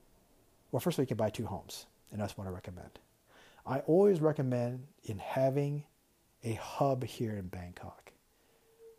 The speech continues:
Why? Because it's like living in New York, living in L A, living in San Francisco, living in any major city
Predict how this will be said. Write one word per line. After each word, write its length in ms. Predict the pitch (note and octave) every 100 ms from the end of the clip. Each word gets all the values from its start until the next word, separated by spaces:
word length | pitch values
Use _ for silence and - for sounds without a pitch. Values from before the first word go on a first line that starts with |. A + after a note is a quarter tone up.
| - -
Why? 420 | C3 G#3 A3+ A3 _ _ _ _ _ _ _ _ _ _ _ _ _ _ _
Because 220 | E3 G3+
it's 120 | F#3+ G3
like 180 | F#3 - -
living 220 | F3 F#3
in 60 | E3+
New 80 | D#3+
York, 440 | D3+ D#3+ E3 - - _ -
living 280 | C3 D3+ D#3
in 100 | C#3
L 220 | C3+ C3
A, 280 | C3 C#3+ D#3+ _ _ _ _
living 400 | B2 C3+ C#3+ C#3
in 200 | C3+ A#2+ - - - _
San 220 | - D3
Francisco, 760 | C#3 - C#3 - C3+ C3 C3 C3 _
living 300 | C3 D#3+ D#3+
in 80 | D3+ -
any 260 | F3+ G3
major 520 | D#3+ C#3+ D3 C#3+ D3+
city 500 | C3 - D3 B2 A2